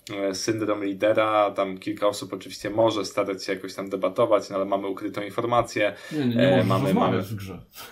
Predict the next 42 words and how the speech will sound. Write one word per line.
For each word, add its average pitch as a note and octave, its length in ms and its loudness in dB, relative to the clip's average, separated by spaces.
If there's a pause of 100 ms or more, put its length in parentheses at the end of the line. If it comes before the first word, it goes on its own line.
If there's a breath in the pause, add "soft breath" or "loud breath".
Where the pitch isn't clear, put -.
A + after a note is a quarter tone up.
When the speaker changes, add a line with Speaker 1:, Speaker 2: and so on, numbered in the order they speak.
(160)
Speaker 1:
No, G#2 320 4
nie G#2 160 -2
możesz G#2+ 200 2
praktycznie G2+ 440 -6
rozmawiać. G2+ 720 0
Znaczy, G#2+ 260 -6 (280)
możesz G3 380 4
odbywać B2+ 340 2
rozmowy, A#2+ 460 2
ale A#2 160 8
one A2+ 160 0
nie A2+ 100 -4
mogą A2+ 220 -4
dotyczyć G#2+ 440 -6
tego, G#2+ 200 -2
co G#2+ 120 -8
masz G#2 180 -10
na G#2 80 0
ręku, G#2 360 0
tak? - 280 -6
Ale F#2+ 160 -6
możemy G2 280 -8
dyskutować, F#2 600 0 (160)
że, E2 160 -14 (420 loud breath)
"Kurczę, F#2 300 -8
teraz G2 260 2
ty G#2 100 -2
byś F#2+ 200 -6
mi G2 80 -4
podał G2 300 2
piłeczkę, G#2 520 2
bo G2+ 100 -6
wtedy F#2+ 280 2
ja G2 120 4
coś G2 320 -10 (180)
będę F#2+ 180 -4
w F#2 40 -8
stanie F#2+ 260 -2
zrobić", G2 380 0
i - 40 -16
tak - 160 -6
dalej. G2 520 2